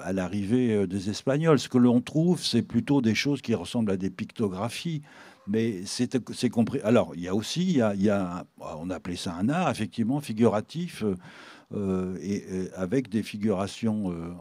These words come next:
anthropomorphes, euh, dans le, euh,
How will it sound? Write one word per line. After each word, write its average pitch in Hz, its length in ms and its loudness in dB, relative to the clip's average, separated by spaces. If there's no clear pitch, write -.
anthropomorphes, 117 840 0
euh, 95 220 -2
dans 98 240 0
le, 92 320 2
euh, 95 80 -12